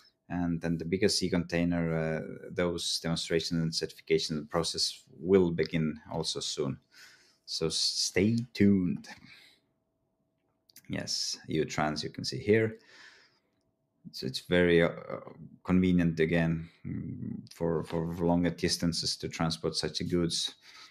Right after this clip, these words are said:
for the mines or wherever, uh, it can be useful. All right, and now we get to the, um,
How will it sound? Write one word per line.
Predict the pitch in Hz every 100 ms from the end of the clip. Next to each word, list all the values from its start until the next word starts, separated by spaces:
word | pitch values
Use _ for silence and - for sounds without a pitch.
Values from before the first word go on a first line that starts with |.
| - _ _ _ _ _ -
for | -
the | 76
mines | 73 82 85 87 85 -
or | 90
wherever, | 71 80 78 82 78 87 - _ - -
uh, | 80 82 - - - - - _ _ - 135
it | -
can | 80
be | 80 78 -
useful. | 76 73 - 80 71 - _ _ _ _ _ _ _ _ _ _ _ _ _ _ _ _ _ _ _ _ - - - - - - -
All | 87
right, | 117 104
and | 78 90
now | 127
we | 107
get | 101 101
to | 95 92
the, | 90 87 80 80 82 73 71
um, | 73 80 76